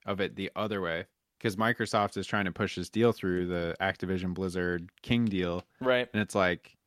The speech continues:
Speaker 1: did they go to Sony and offer all these games so they could go to governments around the world and be like, "Look, we're sharing games with other platforms. Like,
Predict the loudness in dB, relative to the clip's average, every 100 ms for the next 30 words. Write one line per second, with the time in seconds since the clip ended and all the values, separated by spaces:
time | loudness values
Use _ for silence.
0 | _ 0 4 4 6 6 4 2 0 0
1 | 0 -2 0 -2 0 2 2 0 -4 -6
2 | -6 -6 -4 -2 -2 -4 -4 -2 0 -2
3 | -4 -2 0 -2 -4 -6 -2 0 2 0
4 | -2 -2 -2 -2 0 0 0 0 0 2
5 | 0 0 _ _ _ _ 0 2 2 2
6 | 4 2 2 2 2 2 4 4 4 0
7 | 0 0 2 2 2 -4